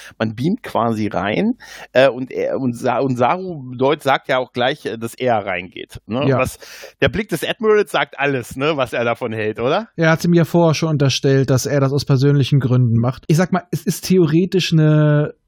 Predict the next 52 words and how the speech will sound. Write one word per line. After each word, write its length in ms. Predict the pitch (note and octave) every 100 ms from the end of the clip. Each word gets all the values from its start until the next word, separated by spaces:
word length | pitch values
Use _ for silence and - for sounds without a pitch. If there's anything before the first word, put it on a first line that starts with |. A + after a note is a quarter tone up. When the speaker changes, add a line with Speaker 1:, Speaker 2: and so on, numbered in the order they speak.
| -
Speaker 2:
sinnvolle 480 | D#3+ F#3+ - D#3+ D3+
Entscheidung, 600 | C3+ - C3+ D3+ G3+ F3+
weil 100 | D#3+
die 100 | D3
haben 120 | E3+
ja 80 | E3
schon 160 | D#3
festgestellt, 840 | C3+ C#3+ - F#3+ - G3 G3+ G3 F3
das, 220 | D#3+ -
was 160 | D#3+
da 160 | - D3+ -
lebt, 420 | D#3+ F3+ A3+ F3
muss 360 | D3+ D#3+ F3 - -
ein 220 | D#3+ D#3+
Kind 280 | - G3+ G3+
sein. 420 | - C#3 C#3 A#2+ A2 -
Weil 140 | D#3+
es 80 | D3
hieß 100 | -
ja, 80 | F3 - -
wer, 160 | E3 F#3
vielleicht 260 | - G3 E3+
sind 100 | F#3
die 80 | F3
dafür 220 | - D3+
verantwortlich. 580 | F#3+ G3+ D#3 C#3+ B2+ - _
Ja, 140 | D3
die 140 | C#3+ D#3
Person, 400 | D#3 D3 C#3 C3+
die 100 | B2
dort 160 | B2
ist, 300 | - D3+ -
kann 220 | - G3+ A3
es 140 | G3+
ja 120 | - E3
nicht 200 | D#3 -
sein. 280 | G#3 E3 - - -
Wer 200 | D3 D3
das 120 | C3
da 40 |
ist, 160 | - - _ _
die 80 | G3+
muss 320 | F3 C#3+ -
damals 400 | - D3 D#3 E3+
ein 140 | - F3
Kind 300 | - A#3+ B3+
gewesen 320 | E3 C#3 C3
sein. 200 | B2+ A#2+
Der, 140 | B2+ -
das 140 | C3+
Argument 380 | - D3+ D#3 D3
davor, 420 | C#3 - D#3 F#3+